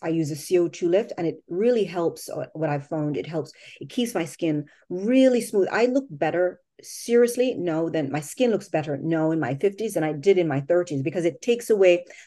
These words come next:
the lines, because again, the hydration, it keeps my skin really full,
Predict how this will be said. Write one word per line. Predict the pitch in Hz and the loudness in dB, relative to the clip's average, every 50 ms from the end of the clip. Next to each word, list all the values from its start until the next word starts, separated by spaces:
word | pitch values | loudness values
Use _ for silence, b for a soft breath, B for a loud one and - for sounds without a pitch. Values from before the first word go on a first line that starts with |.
| B - | B 2
the | 180 | 2
lines, | 170 160 196 214 214 214 214 214 214 214 | 4 4 2 2 2 0 0 0 -2 -2
because | 202 190 180 196 165 | -2 -2 -2 0 0
again, | 175 151 165 151 | 0 0 0 -2
the | 143 | -2
hydration, | 139 139 170 160 135 151 170 160 160 160 - 147 135 143 | -2 -2 -4 -4 -2 -2 -2 -2 -2 -4 -4 -2 -2 -2
it | 139 139 - | -4 -6 -6
keeps | - - 247 202 - - | -4 -4 -4 -4 -4 -4
my | 175 165 | -4 -4
skin | 151 - - - - 175 156 156 156 B B B B - | -4 -6 -8 -4 -2 0 0 -2 -4 B B B B -2
really | 185 202 240 226 190 160 | 4 6 8 8 6 4
full, | 143 - - - 214 180 135 - - - | 2 0 0 2 4 4 4 2 -2 -10